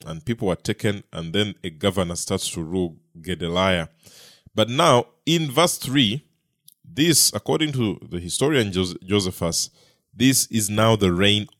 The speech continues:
of Zedekiah. And when they're talking, some of the royal family members or nobles, this is where Daniel falls. He is a relative.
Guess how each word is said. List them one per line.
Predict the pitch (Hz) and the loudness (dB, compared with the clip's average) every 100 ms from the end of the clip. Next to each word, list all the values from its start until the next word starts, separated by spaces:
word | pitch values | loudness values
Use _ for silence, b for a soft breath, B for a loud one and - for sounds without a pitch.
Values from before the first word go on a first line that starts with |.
| - | 4
of | 131 147 143 131 - - _ _ _ 73 | 8 8 8 2 -6 -10 _ _ _ -12
Zedekiah. | 82 80 - 90 76 65 _ _ b b b b _ - | -10 -10 -6 -4 -4 -8 _ _ b b b b _ 0
And | 180 175 139 143 143 - _ _ _ _ _ _ _ | 2 6 4 4 -4 -6 _ _ _ _ _ _ _
when | 104 110 160 170 | 2 6 6 6
they're | 143 | 4
talking, | 131 160 160 147 117 - - | 4 2 2 0 0 -6 -8
some | - 156 156 | 0 2 2
of | 120 | 2
the | 101 98 | 2 2
royal | 101 131 139 | 4 6 6
family | 135 - 135 131 131 | 2 0 0 0 -2
members | 120 113 110 90 78 73 - | 0 0 0 0 -4 -6 -2
or | 123 | -2
nobles, | 120 110 113 87 76 67 - - _ _ | 0 -2 -2 -2 -6 -8 -12 -16 _ _
this | 117 131 - 107 | 0 2 2 -2
is | 92 | -6
where | 92 110 127 101 95 - _ _ | -2 2 2 2 -2 -8 _ _
Daniel | 101 104 87 76 76 82 _ | 0 0 0 -4 -8 -12 _
falls. | - - 104 85 67 - - _ _ _ | -20 0 2 2 -2 -12 -16 _ _ _
He | 113 117 - - | 2 2 2 -2
is | 147 147 127 - _ - | 0 2 0 -6 _ -18
a | 82 | -10
relative. | 85 113 107 - 87 80 | -2 0 0 0 -6 -8